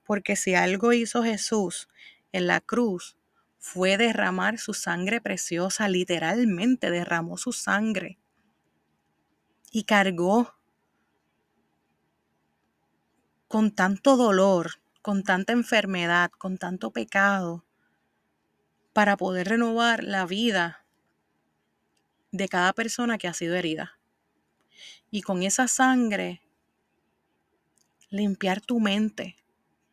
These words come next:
para que tú puedas perdonar.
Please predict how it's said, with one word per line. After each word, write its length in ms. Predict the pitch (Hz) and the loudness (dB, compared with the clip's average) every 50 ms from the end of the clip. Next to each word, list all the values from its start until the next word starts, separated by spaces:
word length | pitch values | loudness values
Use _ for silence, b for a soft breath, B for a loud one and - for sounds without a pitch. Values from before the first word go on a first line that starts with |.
| _ _ _ _ _ _ _ _ _ _ _ _ _ _ _ _ _ _ _ _ _ _ _ b b b b b _ | _ _ _ _ _ _ _ _ _ _ _ _ _ _ _ _ _ _ _ _ _ _ _ b b b b b _
para 220 | - 208 202 202 196 | -4 -2 -2 0 -2
que 100 | - 202 | -4 -6
tú 140 | - 208 - | -6 -6 -4
puedas 280 | - 208 208 208 208 - | 0 0 0 0 0 -2
perdonar. 640 | - 214 208 196 196 185 175 165 160 160 160 - _ | -8 -6 -4 -4 -4 -4 -4 -6 -8 -10 -12 -14 _